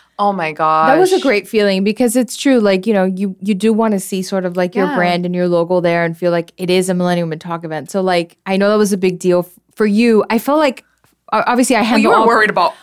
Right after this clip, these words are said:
Speaker 1: audio,
Speaker 2: Yeah, I'm
Speaker 1: you
Speaker 2: all
Speaker 1: know what I mean?
Speaker 2: production. So I was
Speaker 1: Yeah.
Speaker 2: like, "Oh, God, no, no audio means no podcast." And we made the trip all
Speaker 1: Yeah.
Speaker 2: the way here. But,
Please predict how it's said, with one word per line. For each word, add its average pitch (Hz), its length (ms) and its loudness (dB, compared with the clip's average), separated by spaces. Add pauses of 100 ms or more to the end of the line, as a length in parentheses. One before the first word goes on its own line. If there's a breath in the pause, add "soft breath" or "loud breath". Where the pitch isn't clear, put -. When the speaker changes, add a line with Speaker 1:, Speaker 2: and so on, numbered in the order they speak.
Speaker 1:
audio, 220 420 2
Speaker 2:
Yeah, 196 120 2
I'm 190 60 0
Speaker 1:
you 208 60 0
Speaker 2:
all 214 60 2
Speaker 1:
know 226 60 0
what 220 80 -2
I - 40 0
mean? - 20 2
Speaker 2:
production. 185 500 -2
So 202 120 -6
I - 20 0
was 202 100 0
Speaker 1:
Yeah. - 60 0
Speaker 2:
like, 175 100 -2
"Oh, 196 220 -2
God, 208 360 0
no, 190 320 -2
no 208 320 0
audio 202 300 2
means 175 200 -4
no 175 120 -4
podcast." 185 640 -4
And 175 120 -4
we 165 160 -6 (140)
made 180 360 -4
the 170 80 -6
trip 170 260 -6
all 170 60 -6
Speaker 1:
Yeah. 160 80 -2
Speaker 2:
the 160 40 -2
way 156 100 -2
here. 175 220 0
But, 165 300 -4